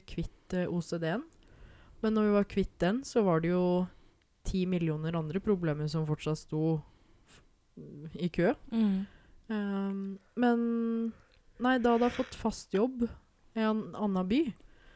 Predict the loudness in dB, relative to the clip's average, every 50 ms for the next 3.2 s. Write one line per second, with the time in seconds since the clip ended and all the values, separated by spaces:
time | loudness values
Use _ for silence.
0 | -20 -20 -20 -20 -20 _ _ -8 -4 0 2 2 2 2 0 2 4 4 6 4
1 | 4 2 2 -2 -2 -2 -4 -8 -10 -10 -12 -20 -20 -20 _ -20 -10 -6 0 2
2 | 4 4 4 4 4 4 4 4 4 0 -2 -4 -4 -4 -8 -6 -6 -6 -6 -8
3 | -10 -10 -10 -10